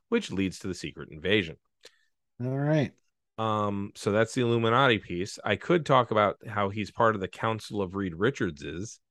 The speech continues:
Speaker 1: like, because the Illuminati's too stupid. So then he meets with the extragalactic group of all the Reed Richardses and all the other
Speaker 2: Dimensions?
Speaker 1: galaxies. Yeah, dimensions.
Speaker 2: Okay, extra dimensional.
Speaker 1: Um, yeah, and at one point he decides he has
Speaker 2: So
Speaker 1: to kill them all.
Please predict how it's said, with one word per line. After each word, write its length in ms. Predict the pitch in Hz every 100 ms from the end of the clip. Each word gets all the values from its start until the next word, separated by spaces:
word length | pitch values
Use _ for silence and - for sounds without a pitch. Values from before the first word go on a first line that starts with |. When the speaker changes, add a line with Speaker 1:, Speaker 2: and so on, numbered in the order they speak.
| _ _ _ _ _ _
Speaker 1:
like, 320 | 92 92 85 -
because 360 | 92 98 90
the 80 | 92
Illuminati's 600 | 90 95 92 95 107 98
too 160 | - 87
stupid. 520 | - 107 101 69 - _
So 400 | - - 90 85 80
then 140 | 90
he 100 | 92
meets 280 | 92 98 -
with 160 | 85 -
the 240 | 95 90 - _ _ _
extragalactic 920 | 117 - - 104 101 101 110 - 110 - _
group 300 | 110 123 117
of 220 | 95 90 -
all 200 | 95 107
the 100 | 117
Reed 200 | 113 110
Richardses 720 | 101 107 - 98 - 101 87 87
and 160 | 87
all 200 | 90 92
the 120 | 98 92
other 360 | 92 90 85 - _ _ _ _ -
Speaker 2:
Dimensions? 480 | 110 101 117 139 143
Speaker 1:
galaxies. 240 | 85 - _ -
Yeah, 260 | 104 92 76 _ -
dimensions. 460 | 95 98 92 85
Speaker 2:
Okay, 320 | 117 107 92 - -
extra 340 | 123 - 120
dimensional. 520 | 104 110 113 107 95 -
Speaker 1:
Um, 60 | -
yeah, 220 | 101 87 - - -
and 100 | 107
at 80 | 107
one 200 | 139 151
point 260 | 139 113
he 100 | 104
decides 440 | 101 92 107 95 -
he 100 | 104
has 100 | 95
Speaker 2:
So 60 |
Speaker 1:
to 60 | -
kill 200 | - 117
them 120 | 95
all. 200 | 85 82